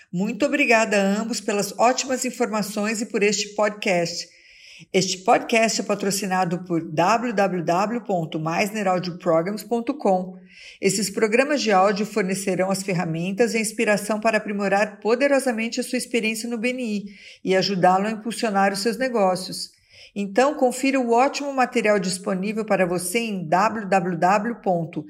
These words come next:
meisneraudioprograms ponto com e use o código promocional aivan cinquenta para obter cinquenta por cento de desconto em todos os programas de áudio. Esse código é válido por tempo limitado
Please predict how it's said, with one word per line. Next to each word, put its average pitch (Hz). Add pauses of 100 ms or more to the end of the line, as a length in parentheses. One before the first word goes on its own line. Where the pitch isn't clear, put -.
(220)
meisneraudioprograms 180
ponto 220
com 180 (280)
e 185
use 214
o 208
código 170
promocional 196
aivan 175
cinquenta 180 (220)
para 202
obter 196
cinquenta 214
por 277
cento 233
de 202
desconto 196
em 196
todos 233
os 262
programas 240
de 240
áudio. 170 (260)
Esse 160
código 208
é 208
válido 190
por 190
tempo 196
limitado 180